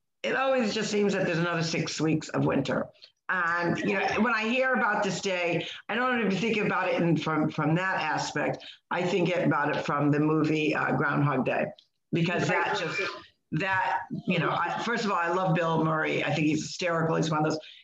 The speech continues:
Speaker 1: classic, classic comedian actors. You know, I remember him in Ghostbusters, you know, that whole series. But in, in this particular series, it just,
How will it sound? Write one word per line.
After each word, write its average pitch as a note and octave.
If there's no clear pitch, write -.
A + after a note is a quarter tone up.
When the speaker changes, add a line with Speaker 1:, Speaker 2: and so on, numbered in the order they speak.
Speaker 1:
classic, F#3
classic D#3+
comedian F#3
actors. D#3+
You F3+
know, D#3+
I D#3+
remember E3
him D#3
in D3+
Ghostbusters, D#3+
you D#3
know, C#3+
that E3
whole D#3
series. D3+
But D3+
in, D#3+
in F3
this G#3
particular E3
series, D#3
it C#3+
just, D#3+